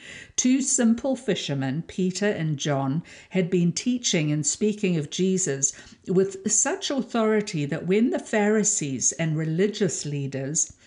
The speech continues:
saw the boldness of Peter and John and perceived that they were uneducated and untrained men, they marveled, and they realized that they had been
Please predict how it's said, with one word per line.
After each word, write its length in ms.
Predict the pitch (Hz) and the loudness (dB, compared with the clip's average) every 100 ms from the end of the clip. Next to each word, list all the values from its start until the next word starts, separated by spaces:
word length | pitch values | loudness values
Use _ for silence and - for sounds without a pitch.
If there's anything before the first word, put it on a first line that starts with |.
| - | -8
saw 340 | - 240 247 | 0 2 2
the 80 | 190 | 2
boldness 840 | 135 175 190 240 - 135 143 - | 2 2 4 2 0 -4 -2 -4
of 260 | - 160 - | -2 -4 -2
Peter 440 | - 160 - 147 | -2 -2 0 -2
and 180 | 143 147 | 0 -2
John 420 | 151 147 147 180 - - - | -2 0 0 0 -2 -12 -8
and 200 | - 180 | 0 0
perceived 640 | - 175 - 233 226 208 - | 2 2 2 2 2 0 -2
that 160 | 165 | -2
they 160 | 165 156 | 0 0
were 160 | 147 - | 0 2
uneducated 1040 | 190 208 190 190 185 - 151 147 147 139 | 2 4 2 0 -4 -2 -2 -2 -4 -2
and 160 | 147 147 | -2 0
untrained 840 | 170 170 160 - 202 214 208 156 - | 0 0 -2 -4 0 2 2 2 0
men, 420 | 135 127 120 165 - - - | 0 0 0 -4 -10 -16 -2
they 160 | 175 | 2
marveled, 760 | 170 180 226 240 - - 151 - - - - | 4 4 4 2 -2 -6 -10 -14 -20 -20 -2
and 140 | 185 | 2
they 160 | 185 175 | 4 4
realized 960 | 165 240 339 165 147 143 160 - - 160 | 4 2 2 0 0 -2 -2 -4 -6 -4
that 260 | - - | -4 -4
they 280 | 170 160 170 | -2 0 0
had 340 | 160 165 139 - | -2 -4 -8 -4
been 500 | 160 147 131 131 | 0 2 2 0